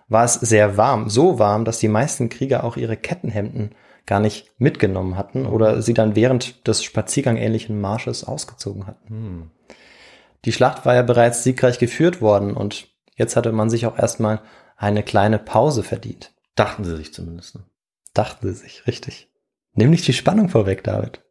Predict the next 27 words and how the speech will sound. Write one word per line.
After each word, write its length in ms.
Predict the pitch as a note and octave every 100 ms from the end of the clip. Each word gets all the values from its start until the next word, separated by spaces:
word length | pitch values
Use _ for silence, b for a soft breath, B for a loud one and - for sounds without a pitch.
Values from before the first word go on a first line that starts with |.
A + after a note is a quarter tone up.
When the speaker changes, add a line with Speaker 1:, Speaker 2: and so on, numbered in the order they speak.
| _
Speaker 2:
Ich 160 | A#2+ -
dachte, 220 | E2+ -
das 140 | E2+
macht 200 | F2+ E2+
mehr 140 | F#2+ C#3
Spannung, 360 | - F2 F2
wenn 100 | E2+
ich 60 | F2
das 180 | - -
jetzt 160 | F2
so 240 | - F2 F#2
sage. 180 | E2+ A2
Speaker 1:
Okay, 300 | - C3+ - _ C3
okay. 240 | - - _ _ B B B B B B -
Dann, 220 | C#3+ D#3+
schon 160 | C3 C3+
am 120 | C3
fünfundzwanzigsten 800 | - G#3 G#3+ F#3 E3 D#3 - C#3
September, 640 | C3+ B2+ B2 C#3 G#2+ - _
tauchen 400 | - B2+ D#3+ D#3+
im 160 | B2+ A#2
westlichen 580 | B2+ - - C#3 C#3 A#2+
Horizont 560 | A#2 A#2 - A#2+ -
die 120 | - -
ersten 640 | G#2+ - _ A#2+ B2 _ _ _ -
Angelsachsen 640 | A2+ D3 B2+ - - -
auf. 300 | C3+ - _